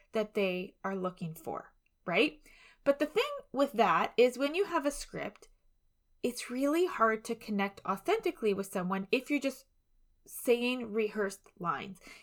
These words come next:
It's really hard to show up authentically as yourself, and it's really hard for your personality to shine through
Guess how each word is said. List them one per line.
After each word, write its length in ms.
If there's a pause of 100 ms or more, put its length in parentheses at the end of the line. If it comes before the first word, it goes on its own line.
It's 200
really 280
hard 460
to 380 (640)
show 480
up 320
authentically 920
as 360
yourself, 640 (260)
and 100
it's 220
really 220
hard 200
for 100
your 120
personality 920
to 120
shine 480
through 520